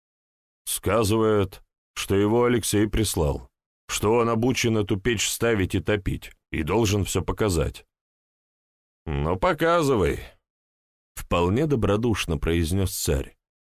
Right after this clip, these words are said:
Появление этой железки явно подняло ему настроение.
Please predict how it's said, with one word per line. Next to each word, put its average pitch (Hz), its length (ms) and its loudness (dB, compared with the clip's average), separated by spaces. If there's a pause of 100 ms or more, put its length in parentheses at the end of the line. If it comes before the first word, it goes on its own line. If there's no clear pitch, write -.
(160)
Появление 90 600 0
этой 85 180 0
железки 82 500 0
явно 92 580 0
подняло 90 560 0
ему 73 200 2
настроение. 76 840 -2